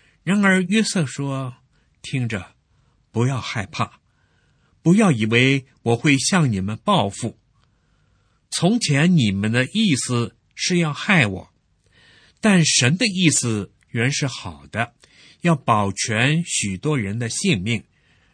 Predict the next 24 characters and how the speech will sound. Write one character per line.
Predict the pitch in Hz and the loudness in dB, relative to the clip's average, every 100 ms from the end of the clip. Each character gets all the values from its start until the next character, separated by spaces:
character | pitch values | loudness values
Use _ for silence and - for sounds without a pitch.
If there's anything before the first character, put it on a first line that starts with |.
| _ _ | _ _
成 | - 120 120 156 | -8 -4 -2 -2
就 | 165 117 107 | 0 0 -2
今 | - 180 185 196 | -4 -2 0 0
日 | 208 143 | 0 0
的 | 101 | -2
光 | - 165 170 | -2 0 2
景。” | 165 - - 104 - _ _ _ _ _ _ _ _ _ _ _ _ _ _ _ | 0 -4 -8 -12 -12 _ _ _ _ _ _ _ _ _ _ _ _ _ _ _
神 | - 175 247 277 | 0 2 2 0
许 | - 117 | -2 -2
多 | 110 262 | -2 -2
时 | - 143 | -2 -6
候 | 156 | -2
呢， | 175 117 110 _ _ _ _ | -2 -2 -6 _ _ _ _
将 | 196 196 196 | -2 -2 -2
撒 | 175 208 196 | -2 -2 -2
旦 | 190 135 | -2 -2
的 | 123 120 | -4 -6
恶 | 214 170 | -4 -2
意 | 120 156 - _ _ _ | -2 -4 -6 _ _ _
就 | 185 160 - _ | -2 -2 -6 _
转 | - 127 98 101 | -4 -2 -2 -8
变 | 160 196 120 | -2 -2 -2
成 | 117 | -6
为 | 117 123 | -2 -2